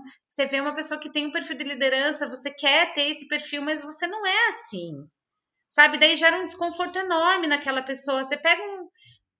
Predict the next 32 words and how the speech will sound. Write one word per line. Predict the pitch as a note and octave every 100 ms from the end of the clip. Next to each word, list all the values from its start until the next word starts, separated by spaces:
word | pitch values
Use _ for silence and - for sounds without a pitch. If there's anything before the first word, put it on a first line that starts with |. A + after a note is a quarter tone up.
| _ _
pega | C4+ D4+
uma | F#4+ G#4
planta | F#4+ F4 F4
que | F4+ D4+
gosta | C#4+ D#4 D#4
de | C#4 C#4
sombra | C#4+ - B3+ C#4 D#4+ D4
e | C#4+ A3
bota | C4+ D4 D#4+
ela | D#4
no | D4+
sol | D4+ - C4+ C#4 D4
pra | -
ver | G#3 G3+
o |
que | G3+
acontece. | G#3 G#3 G3+ F#3+ E3 E3 - - F#3 - _ _ _ _ _ _ -
Ela | C#4
não | A#4 C#5
gosta, | F4 E4+ G#4 B4 A#4+ A#4 A#3+ D#3 - _ _ -
sabe? | - D#4 F4+ C4+ G3+ G#3+
Tipo, | - - D#4 -
pega | E4 A4
uma | A4+
planta | A4 F#4+ F#4+
que | F#4+
gosta | D4+ F4 F4
de | D#4
ficar | - - D#4
dentro | B3 D4 F4+ F4
de | C#4 C#4+
casa | C4 A3+ G3+ G3 G#3 C#4